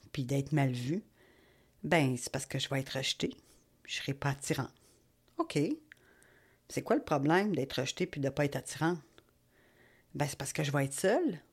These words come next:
OK. C'est quoi le problème d'être seule ?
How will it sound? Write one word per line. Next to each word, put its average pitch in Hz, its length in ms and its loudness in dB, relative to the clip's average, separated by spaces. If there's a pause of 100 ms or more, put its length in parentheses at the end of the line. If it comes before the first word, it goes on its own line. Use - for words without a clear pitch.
(760)
OK. - 180 -8 (760)
C'est - 140 -2
quoi 440 120 4
le 440 60 2
problème 202 460 4 (320)
d'être 135 180 -4
seule ? 185 340 -2